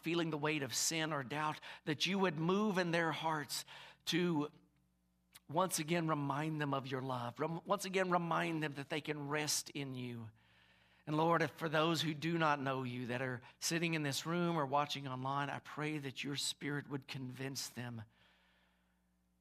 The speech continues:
of their dire situation, that they are living under the wrath of God, but that he has offered his Son as a rescue. He has offered his Son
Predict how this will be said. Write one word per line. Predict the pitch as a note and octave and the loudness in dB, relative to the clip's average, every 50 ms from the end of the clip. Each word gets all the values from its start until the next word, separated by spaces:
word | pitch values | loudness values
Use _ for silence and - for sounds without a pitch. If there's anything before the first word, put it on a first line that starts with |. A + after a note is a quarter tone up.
| _ - | _ -8
of | - C#3 | -8 -4
their | C#3+ D3 C#3+ | -2 -2 -2
dire | B2+ C3+ C3+ C3+ C#3 C#3 C3 | 0 0 0 2 2 0 0
situation, | - - C3+ B2 - B2+ A2 B2 B2+ C3 B2+ - B2 A#2 | -2 -4 -4 -4 -4 -4 -2 -2 -2 -2 -2 -4 -4 -4
that | A#2+ A#2 - | -6 -6 -4
they | - C3+ C3+ | -4 -2 0
are | C#3 C#3 | 0 -2
living | C3+ C3+ C#3+ D3+ D3+ D3 E3+ E3 E3 E3 D#3+ D3+ - _ _ _ | -2 -2 -2 -2 0 0 -2 -2 -2 -2 -4 -6 -8 _ _ _
under | - C3 C#3 C3+ C#3+ | -10 -8 -6 -6 -6
the | C3 C#3 C3 | -6 -6 -6
wrath | C3+ C#3 C3+ C#3 C#3 - | -4 -4 -4 -4 -4 -8
of | C#3 C3 C#3+ - | -10 -12 -10 -8
God, | C#3+ C#3 C#3 B2+ A#2 A#2 A2+ A#2 - _ _ _ _ _ _ _ _ _ _ _ _ _ | -6 -6 -6 -6 -6 -8 -10 -12 -16 _ _ _ _ _ _ _ _ _ _ _ _ _
but | - C3 - | -8 -8 -6
that | - C#3 | -4 -4
he | B2+ C#3 D#3 | -4 -2 -2
has | D#3 C3+ - - | -2 -2 -2 -4
offered | - C3+ C#3 D3+ D3+ C3+ B2+ | -4 -6 -6 -6 -8 -10 -8
his | A#2 C3 B2+ | -6 -4 -2
Son | - - - - B2+ B2+ C3 B2+ B2 B2+ A#2 A2 - _ _ - | 0 0 0 0 -2 -2 -4 -4 -6 -6 -8 -10 -12 _ _ -12
as | - B2+ A#2+ B2 | -8 -6 -6 -6
a | B2 | -6
rescue. | A#2+ B2 B2 A#2+ A#2+ A#2+ - - - - B2 B2 | -6 -8 -8 -6 -4 -2 -2 -2 -2 -4 -6 -6
He | B2 C3 D3 | -4 -2 -2
has | C#3+ B2+ | -2 0
offered | B2 B2+ C3+ C3 - C3+ B2+ | 0 -2 -2 -2 -4 -8 -8
his | A#2 B2 C3 B2+ | -6 -6 -4 -2
Son | - - - - C3+ B2+ C3 A#2+ B2 A#2+ | 0 0 0 0 0 -2 -2 -2 -4 -6